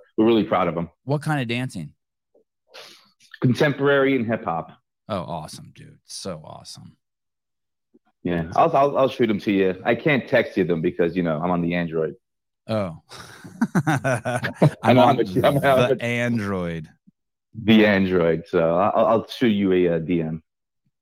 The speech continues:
Speaker 2: All right. I appreciate it. Thanks for calling in. Keep being a great
Speaker 1: All right, brother.
Speaker 2: dad. All right.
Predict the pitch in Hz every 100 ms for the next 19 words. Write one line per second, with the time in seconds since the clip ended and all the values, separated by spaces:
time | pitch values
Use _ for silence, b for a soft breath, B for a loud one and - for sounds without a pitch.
0 | b b b - 101 82 78 90 107 104
1 | 110 101 92 90 127 131 123 131 117 113
2 | 104 98 87 _ _ _ _ _ _ _
3 | _ _ _ - 107 113 104 107 95 98
4 | 101 101 - 107 95